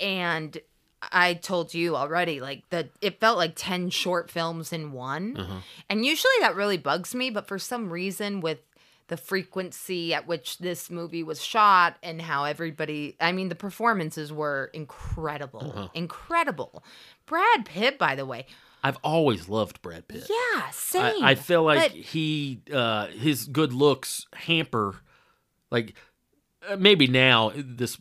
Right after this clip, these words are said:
Speaker 2: point in his career, but early on, I felt like he was so handsome that no one took him seriously as an actor.
Speaker 1: Yeah, I
Speaker 2: Yeah.
Speaker 1: agree. And he plays a Hollywood producer that's very, and an actor
Speaker 2: And an
Speaker 1: that's
Speaker 2: actor, yeah.
Speaker 1: very well-to-do.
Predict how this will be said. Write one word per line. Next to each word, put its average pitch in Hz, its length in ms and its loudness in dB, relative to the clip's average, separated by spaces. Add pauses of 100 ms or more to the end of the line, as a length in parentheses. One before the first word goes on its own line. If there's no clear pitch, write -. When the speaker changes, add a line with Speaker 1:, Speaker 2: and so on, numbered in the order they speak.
(160)
Speaker 2:
point 120 220 -6
in - 20 -4
his 104 120 -6
career, 120 200 0
but 113 140 -2
early 139 240 4
on, 135 180 4
I 113 40 6
felt 113 220 0
like 107 200 0
he 123 100 0
was 113 160 -2
so 175 220 10
handsome 120 440 2
that 110 140 2
no 131 80 6
one 120 160 4
took - 180 -6
him 101 80 -6
seriously 104 400 -4
as 95 120 -10
an 92 80 -10
actor. - 380 -14 (100)
Speaker 1:
Yeah, 269 300 -2 (280)
I 180 160 8
Speaker 2:
Yeah. 185 60 4
Speaker 1:
agree. 175 520 -2 (360)
And 185 560 0 (220)
he 240 340 -4
plays 220 720 -2 (140)
a 151 320 0
Hollywood 214 440 0
producer 185 560 -2
that's 139 220 -4
very, 165 400 0 (100)
and 180 280 2
an 165 80 0
actor 139 260 0
Speaker 2:
And 143 140 4
an - 80 0
Speaker 1:
that's 92 240 -6
Speaker 2:
actor, 92 120 -12
yeah. 110 140 -8 (240)
Speaker 1:
very 185 280 6
well-to-do. 165 880 0